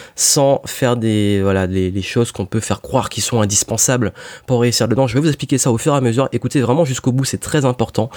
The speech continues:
Et, et je vous invite d'ailleurs fortement à partager ce podcast. Euh, si vous avez des personnes qui se posent ces questions, justement parce que vous êtes très nombreux, euh, à me la poser, que vous-même vous dites, « Mais un tel m'a posé la question, un tel y pensait, et cetera. »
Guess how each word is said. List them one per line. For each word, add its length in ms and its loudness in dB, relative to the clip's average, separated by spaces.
Et, 360 0
et 40 2
je 120 0
vous 180 0
invite 200 0
d'ailleurs 260 0
fortement 520 0
à 100 -2
partager 600 -2
ce 140 -2
podcast. 600 -2
Euh, 180 0
si 560 0
vous 240 -2
avez 180 2
des 120 0
personnes 580 -2
qui 220 0
se 280 0
posent 300 0
ces 160 0
questions, 360 0
justement 180 -2
parce 100 -6
que 80 -4
vous 300 -4
êtes 180 -4
très 280 0
nombreux, 400 2
euh, 180 0
à 100 -2
me 100 0
la 100 2
poser, 440 0
que 100 0
vous-même 560 2
vous 100 2
dites, « 180 0
Mais 100 2
un 120 2
tel 300 0
m'a 100 -2
posé 200 -2
la 80 2
question, 440 -2
un 120 0
tel 200 2
y 60 2
pensait, 300 -2
et 60 -6
cetera. » 420 0